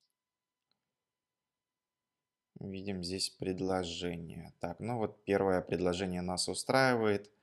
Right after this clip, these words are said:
А, диап-, пятьсот тридцать два рубля за Тонкоин, а, от тысячи до тридцати четырёх тысяч рублей диапазон сделки. Читаем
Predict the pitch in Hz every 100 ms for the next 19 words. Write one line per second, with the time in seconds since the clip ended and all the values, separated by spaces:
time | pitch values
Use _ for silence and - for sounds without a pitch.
0 | _ - - _ - 90 85 90 90 -
1 | 65 - - 92 - 87 95 87 92 92
2 | 95 113 143 120 113 107 104 104 101 95
3 | 87 - 90 87 85 - 98 - 127 120
4 | - - 101 98 92 87 - 95 - 90
5 | 92 87 - 87 - 87 - - _ _
6 | _ _ _ 92 92 87 85 85 85 82
7 | 82 71 - 92 80 85 85 85 87 87
8 | 85 - 87 - _ _ _ _ _ _
9 | _ - 92 - 90 87 90